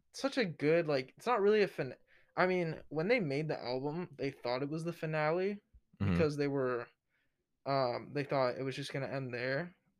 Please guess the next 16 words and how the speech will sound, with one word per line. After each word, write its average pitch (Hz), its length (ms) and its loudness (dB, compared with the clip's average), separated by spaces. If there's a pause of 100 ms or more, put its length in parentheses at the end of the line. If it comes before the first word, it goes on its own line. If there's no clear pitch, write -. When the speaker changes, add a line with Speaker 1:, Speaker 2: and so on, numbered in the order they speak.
Speaker 1:
and 139 120 -6
then 131 140 -4
they 127 100 -2
had 127 260 -4
to 120 380 -4 (1080)
go 135 160 2
to 139 80 -2
make 131 200 -4
Let 123 180 -4
It 113 140 -10
Be. 127 360 -8 (300)
Speaker 2:
Mm-hmm. 98 240 0 (920)
Speaker 1:
Uh, 143 360 4
but 143 180 0
it's 165 140 0
actually, 202 500 2